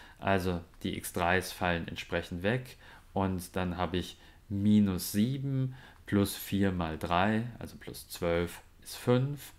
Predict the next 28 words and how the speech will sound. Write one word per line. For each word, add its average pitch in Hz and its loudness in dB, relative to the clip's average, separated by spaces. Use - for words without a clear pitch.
und, 92 0
ähm, 85 -4
minus 95 -4
acht 117 -2
plus - -6
drei 80 -2
mal 87 0
drei 78 -8
ist - -4
eins. - -10
Und 87 -4
damit 90 0
haben 87 -4
wir 87 -2
dann 85 -4
unsere 85 -6
Lösung 82 -6
des - -8
Gleichungssystems - -8
da - -12
stehen. 117 0
Wir 85 -6
wissen 87 -4
also, 80 -6
x - -8
eins 82 -2
ist - -14
fünf, 110 0